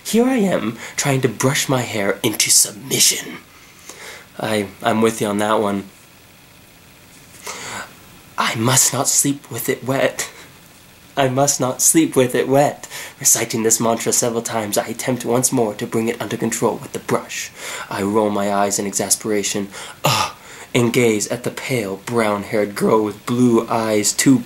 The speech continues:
big for her face staring back at me and give up. Who's that girl? This is like, it's almost like she doesn't know. Like, there's just some girl behind her just...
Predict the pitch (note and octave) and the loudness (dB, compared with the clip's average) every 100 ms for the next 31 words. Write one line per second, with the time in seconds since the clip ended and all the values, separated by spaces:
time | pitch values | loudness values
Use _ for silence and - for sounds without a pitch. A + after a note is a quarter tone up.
0 | - C3+ A#2 - A#2 A2 G#2+ - C3+ C3+ | 2 2 2 -2 -2 -2 -8 0 4 4
1 | C3 - B2 B2+ B2+ D#3 G3+ G#3 A#2 A#2 | 2 0 0 2 0 0 -2 0 -2 -2
2 | A2 A2+ C3+ C3+ C#3 - - - A3 A#3+ | -4 2 2 4 2 0 -4 4 4 6
3 | G#3 D3 C#3 F#3+ D3 A#2+ C#3 - E3+ D#3+ | 4 4 4 6 6 4 4 4 4 0
4 | - - - D#3 D#3 E3+ D#3 C#3 C3+ C3 | -4 -4 2 4 6 4 4 4 4 4
5 | G#2+ A2+ C3 G#2+ G#2 A#2 A#2+ - A#2 A2 | 4 4 4 2 0 0 2 4 4 4
6 | G#2 G#2+ A2 G#2+ G2+ - | 2 2 0 0 -6 -10